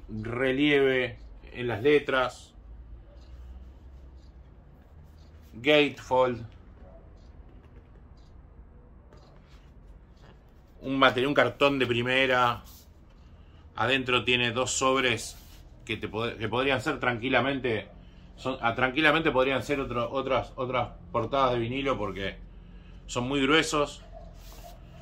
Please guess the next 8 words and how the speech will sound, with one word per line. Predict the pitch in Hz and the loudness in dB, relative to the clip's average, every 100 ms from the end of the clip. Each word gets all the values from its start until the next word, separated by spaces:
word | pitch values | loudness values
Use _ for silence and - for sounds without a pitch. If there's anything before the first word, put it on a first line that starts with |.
| - - - | -20 -16 -6
Y | 143 | -2
dentro | 151 143 131 131 | 0 0 2 2
de | 139 | 2
eso | 131 117 | -2 -4
tiene | 127 127 | -2 -2
el | 120 | -2
vinilo | 120 127 127 131 - - - - - - - - - - - - - | -2 0 2 0 -2 -18 -20 -20 -20 -20 -20 -20 -20 -20 -20 -20 -8
verde | 110 139 135 135 139 156 | 4 6 6 4 0 -2